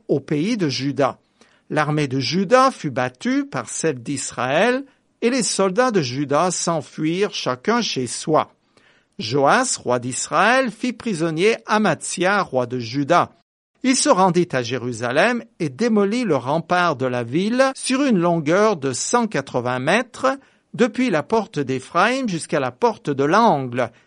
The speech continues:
Il prit tout l'or et l'argent et tous les objets précieux qui se trouvaient dans le temple de l'Éternel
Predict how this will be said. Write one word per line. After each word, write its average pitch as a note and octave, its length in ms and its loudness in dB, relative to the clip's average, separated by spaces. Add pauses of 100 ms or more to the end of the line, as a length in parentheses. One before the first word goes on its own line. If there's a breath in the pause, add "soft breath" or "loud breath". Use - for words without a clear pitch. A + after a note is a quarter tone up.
(140)
Il G#3+ 180 2
prit G3 220 -2
tout B3 240 0
l'or A#3 400 6
et G3+ 60 2
l'argent C#3 580 0 (300 soft breath)
et F3 120 4
tous D4 220 0
les A3+ 240 0
objets C#3+ 300 -2
précieux A3+ 520 -4
qui E3 160 -10
se - 140 -8
trouvaient E3 320 -2
dans G#3+ 160 0
le C3 80 -2
temple F#3 480 -2
de C3 100 -4
l'Éternel D3 760 -2